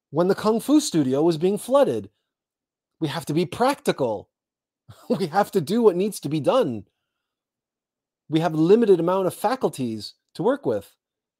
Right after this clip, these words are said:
And yes, even though we say, "Always remember your divine mother," that "always remember yourself,"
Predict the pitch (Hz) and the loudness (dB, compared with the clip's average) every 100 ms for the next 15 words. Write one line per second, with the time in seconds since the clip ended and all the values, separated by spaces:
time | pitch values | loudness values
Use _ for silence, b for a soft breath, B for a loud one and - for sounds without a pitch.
0 | _ _ - 143 160 233 - 190 185 180 | _ _ -4 2 4 4 0 -4 -2 2
1 | 180 185 160 147 - 190 175 156 147 170 | 2 2 0 -2 -4 -2 0 0 2 2
2 | 160 151 156 156 143 135 135 143 131 180 | 2 0 0 0 0 -2 -2 -2 0 0
3 | 208 120 185 _ _ _ _ _ _ _ | 0 -2 -6 _ _ _ _ _ _ _
4 | _ _ _ _ _ _ _ _ _ _ | _ _ _ _ _ _ _ _ _ _
5 | _ _ _ _ _ _ _ _ 110 110 | _ _ _ _ _ _ _ _ -14 -4
6 | 170 226 226 - - - _ _ _ _ | 2 2 2 -2 -6 -14 _ _ _ _
7 | _ _ _ _ _ _ _ _ - 156 | _ _ _ _ _ _ _ _ 0 4
8 | 185 185 185 185 151 156 160 170 170 165 | 4 4 2 2 0 -2 -2 -2 0 0
9 | 151 139 - 185 170 110 - - | 0 -4 -4 0 0 -2 -8 -20